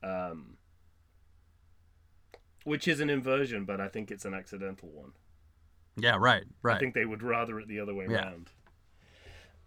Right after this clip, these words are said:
Speaker 1: around. <clears throat>
Speaker 2: But, and, you know,
Speaker 1: And,
Speaker 2: and there's
Speaker 1: and
Speaker 2: always, so
Speaker 1: there's no con-, the,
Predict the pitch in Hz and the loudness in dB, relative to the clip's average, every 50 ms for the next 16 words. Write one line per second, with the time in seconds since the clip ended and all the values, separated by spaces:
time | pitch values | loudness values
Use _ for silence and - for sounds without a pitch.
0 | - - - 254 359 285 240 202 - - - - - - - - - - - - | 0 10 12 12 12 12 12 10 4 0 -8 -18 -20 -20 -20 -20 -20 -20 -20 -20
1 | - - - - - - - _ _ _ - - _ - - - - - _ _ | -20 -20 -20 -20 -20 -20 -20 _ _ _ -20 -20 _ -20 -20 -20 -20 -20 _ _
2 | _ _ _ _ - _ _ - 185 185 190 190 - 175 196 196 160 160 151 190 | _ _ _ _ -20 _ _ 8 8 8 8 8 8 6 6 8 6 4 2 4
3 | 208 185 165 156 143 143 147 156 160 156 175 180 175 170 160 151 147 123 - - | 10 12 12 12 12 12 12 12 10 12 12 12 12 12 12 10 8 6 0 -4
4 | - - - 156 139 131 127 123 120 113 - - - - _ - _ _ _ - | -4 4 6 8 8 10 8 6 4 0 -4 -12 -20 -20 _ -20 _ _ _ -20
5 | _ _ - - - - - - _ - - - - - - - - 208 196 208 | _ _ -20 -20 -20 -20 -20 -20 _ -20 -20 -20 -20 -20 -2 4 6 6 8 8
6 | 233 262 - - 233 185 - 175 185 - | 8 6 6 4 -2 0 2 4 4 4